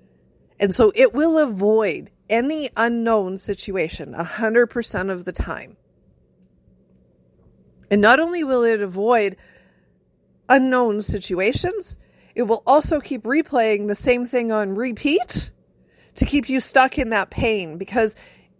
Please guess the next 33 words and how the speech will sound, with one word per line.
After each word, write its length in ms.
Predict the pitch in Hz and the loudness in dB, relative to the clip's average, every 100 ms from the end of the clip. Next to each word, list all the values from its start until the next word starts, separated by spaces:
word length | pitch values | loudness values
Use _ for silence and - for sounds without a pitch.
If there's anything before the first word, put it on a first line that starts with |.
| 277 | -4
it 40 | |
works 460 | 240 220 349 403 - | -2 2 2 2 -2
as 160 | 277 240 | -4 -4
a 100 | 226 | -6
distraction. 720 | 233 - 370 359 - 247 208 | -6 0 2 2 2 -4 -6
It 120 | 208 | -8
keeps 300 | - 277 - | -8 -8 -4
you 80 | 320 | -6
from 240 | - 269 | -4 -8
changing. 480 | 247 - 190 185 214 | -8 -8 -8 -6 -6
It 140 | 208 | -8
keeps 260 | - 285 - | -6 -8 -4
you 80 | 320 | -8
from 180 | - 262 | -6 -8
trying 300 | 277 240 220 | -2 -2 -2
something 380 | 226 202 190 | -4 -6 -4
new. 260 | 190 247 202 - - | -2 0 0 -2 -10
It 100 | 214 | -10
keeps 300 | - 302 - | -4 -4 0
you 100 | 330 | -2
from 160 | 302 277 | -2 -4
putting 300 | 294 247 233 | 0 0 0
yourself 400 | 220 - 214 - | -2 0 -2 -2
in 80 | 202 | -8
a 60 | |
new 220 | 190 185 175 | -6 -4 -6
experience. 600 | 180 - 294 233 196 214 | -8 -6 0 0 0 -4
It 80 | |
holds 340 | 202 240 294 - | -2 -2 -2 -4
you 120 | 269 | -4
where 160 | 226 208 | -2 -2
you 320 | 190 208 - | -2 -8 -2
are. 460 | 226 226 190 131 | 4 4 4 0